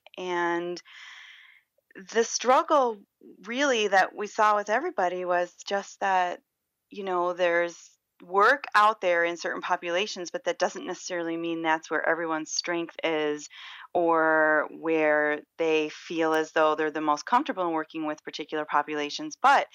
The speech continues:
jobs really, you know, are <laughs> in demand for music therapists, you know, who are fresh out of school. And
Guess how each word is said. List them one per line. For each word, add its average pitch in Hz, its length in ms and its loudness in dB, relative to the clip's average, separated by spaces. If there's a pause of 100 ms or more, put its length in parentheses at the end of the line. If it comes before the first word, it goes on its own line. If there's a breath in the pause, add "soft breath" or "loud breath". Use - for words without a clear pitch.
(840 loud breath)
jobs 247 640 4
really, 226 580 0 (120)
you 214 100 -10
know, 165 360 2
are 208 460 6 (400 loud breath)
<laughs> 302 140 -4
in 277 180 2
demand 247 640 2
for 214 140 2
music 220 340 -6
therapists, 233 500 0
you 190 60 -8
know, 190 180 2
who 226 120 -4
are 202 200 4
fresh 185 220 0
out 170 120 2
of 170 80 -6
school. 233 420 -4
And 175 120 -2